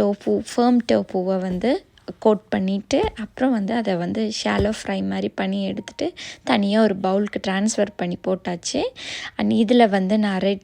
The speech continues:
சில்லி சாஸ், கேப்சிகம், ஆ, சோயா சாஸ் இதெல்லாம் போட்டுட்டு, ஆ, இந்-, சுத்தமா இந்தியன் சாமான் எதுவுமே நான் போட போறதில்ல. எனக்கு வந்து இந்தியன் சாப்பாடுனா அவ்வளோ பிடிக்கும். அது மட்டும்தான் எனக்கு வந்து பழக்கம், எனக்கு சாப்பிட பிடிக்கும்.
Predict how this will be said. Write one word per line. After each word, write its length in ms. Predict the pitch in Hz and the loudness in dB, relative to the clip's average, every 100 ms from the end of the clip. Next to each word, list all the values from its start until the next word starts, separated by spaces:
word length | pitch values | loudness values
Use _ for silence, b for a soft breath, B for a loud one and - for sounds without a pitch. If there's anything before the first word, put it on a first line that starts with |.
| - | -4
சில்லி 220 | 220 202 | -2 -2
சாஸ், 640 | 196 - 190 185 190 185 - B B - | -4 -6 -6 -4 -4 -4 -10 B B 0
கேப்சிகம், 760 | 214 226 - 240 - 208 190 202 - - | 0 0 0 -2 0 -2 -2 -4 -8 -4
ஆ, 260 | 202 190 190 - | -2 0 -2 0
சோயா 340 | 208 214 214 | 2 2 0
சாஸ் 500 | 202 - 185 185 - - | -2 -4 -4 -4 -8 -6
இதெல்லாம் 500 | 202 190 185 196 202 - | -4 -4 -4 -6 -8 -8
போட்டுட்டு, 640 | 196 202 - 185 226 269 B B B B - | -6 -6 -4 -2 0 0 B B B B -8
ஆ, 140 | 196 - | -8 0
இந்-, 240 | 220 220 | 4 4
சுத்தமா 640 | - - - - 247 247 254 | 2 -6 -4 4 6 6 4
இந்தியன் 380 | 220 214 247 | 4 4 4
சாமான் 440 | 226 220 196 196 185 | 2 0 0 0 0
எதுவுமே 480 | 180 170 196 196 208 | -2 -2 -2 0 0
நான் 140 | 196 | -2
போட 240 | - 185 185 - | -4 -6 -6 -8
போறதில்ல. 280 | 196 180 175 208 | -8 -4 -6 -4
எனக்கு 320 | 214 240 269 | -2 -2 -4
வந்து 260 | - 196 - | -4 -2 -2
இந்தியன் 340 | 220 196 214 214 | -2 -2 -2 -4
சாப்பாடுனா 540 | 202 185 175 175 180 175 | -8 -8 -6 -4 -4 -8
அவ்வளோ 260 | - 220 | -4 -4
பிடிக்கும். 480 | 208 185 165 - 196 | -2 -4 -6 -8 -8
அது 220 | - 190 180 | -4 -4 -2
மட்டும்தான் 540 | 180 175 - 185 220 | -4 -4 -4 -2 0
எனக்கு 320 | 220 180 - | 0 -2 -4
வந்து 240 | 180 175 - | -4 -4 -6
பழக்கம், 520 | 190 180 180 - 202 | -4 -4 -6 -6 -4
எனக்கு 340 | 202 180 - | -4 -4 -8
சாப்பிட 380 | - 180 175 190 | -4 -2 -2 -4
பிடிக்கும். 500 | - 180 - - 302 | -2 -4 -4 -6 -6